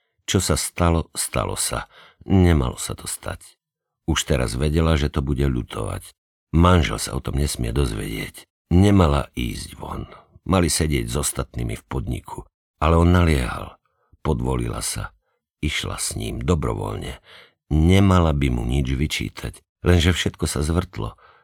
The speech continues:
Tak si ich stretnutie nepredstavovala. Teraz opustená uprostred parku,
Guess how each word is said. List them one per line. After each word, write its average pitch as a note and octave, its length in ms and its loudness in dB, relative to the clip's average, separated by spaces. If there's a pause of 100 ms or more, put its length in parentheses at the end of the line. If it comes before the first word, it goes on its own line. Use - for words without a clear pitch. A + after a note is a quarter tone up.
(160)
Tak F#2 240 0
si D2+ 240 0
ich - 80 -4
stretnutie D2+ 720 -2
nepredstavovala. A1 1120 -6 (480)
Teraz D#2+ 320 2
opustená E2+ 640 0
uprostred C#2+ 560 -4
parku, D#2 480 0